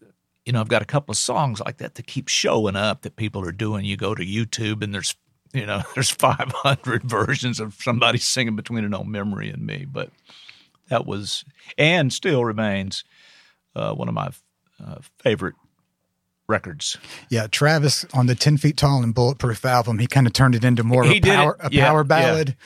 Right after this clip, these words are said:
Speaker 1: yeah.
Speaker 2: But I mean, it's, I think for me as a fan looking back, listening to that song now,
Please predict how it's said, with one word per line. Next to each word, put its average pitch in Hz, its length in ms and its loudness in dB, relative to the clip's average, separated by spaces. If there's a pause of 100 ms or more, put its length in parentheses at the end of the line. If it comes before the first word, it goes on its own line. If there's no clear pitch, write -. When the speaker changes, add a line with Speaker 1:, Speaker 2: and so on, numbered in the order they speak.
(160)
Speaker 1:
yeah. 104 100 -4
Speaker 2:
But 127 120 2
I 127 60 4
mean, 123 360 2
it's, 143 240 -4 (420)
I 165 140 0
think 233 340 0
for 170 160 0
me 139 320 4
as 123 160 -2
a 110 60 -2
fan 123 480 0
looking 120 320 0
back, 117 360 -2
listening 117 420 0
to 117 80 0
that 120 200 -2
song 127 380 0
now, 127 360 0